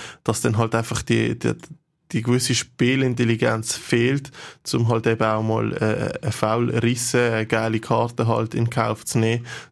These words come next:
um halt einfach einen Angriff gerade einmal, äh, zu unterbinden, dass die Mannschaft die Chance gibt, sich wieder zu sortieren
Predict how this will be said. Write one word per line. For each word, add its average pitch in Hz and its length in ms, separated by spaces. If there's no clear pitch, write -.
um 107 180
halt 107 180
einfach - 220
einen 107 100
Angriff 113 400
gerade 117 240
einmal, 104 440
äh, 104 640
zu - 100
unterbinden, 113 580
dass - 300
die - 80
Mannschaft 113 420
die - 60
Chance 139 380
gibt, 127 420
sich - 240
wieder 113 220
zu - 80
sortieren 117 640